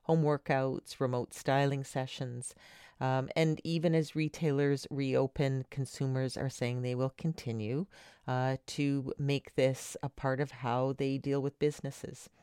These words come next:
So it's, it's pretty interesting in terms of, um,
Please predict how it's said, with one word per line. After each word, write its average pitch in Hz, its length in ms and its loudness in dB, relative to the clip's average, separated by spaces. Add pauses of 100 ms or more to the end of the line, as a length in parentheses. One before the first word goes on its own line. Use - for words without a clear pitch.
(760)
So 175 200 8
it's, - 260 2
it's - 300 -2
pretty 185 240 2
interesting 160 680 0
in 143 140 2
terms 147 420 -2
of, 135 400 0
um, 127 480 4